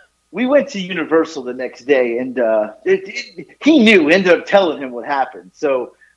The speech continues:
uh, he ended up, like, somebody said something, and they were like,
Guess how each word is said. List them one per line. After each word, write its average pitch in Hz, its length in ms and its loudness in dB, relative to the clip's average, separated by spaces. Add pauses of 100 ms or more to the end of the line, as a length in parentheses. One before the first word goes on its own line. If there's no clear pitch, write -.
uh, 127 280 -4 (340)
he 220 100 -4
ended 202 160 -4
up, 170 140 -2
like, 165 140 -4
somebody 269 400 2
said 190 300 -8
something, 143 380 -14
and 135 340 -16
they 147 80 -2
were 143 140 -2
like, 131 300 -6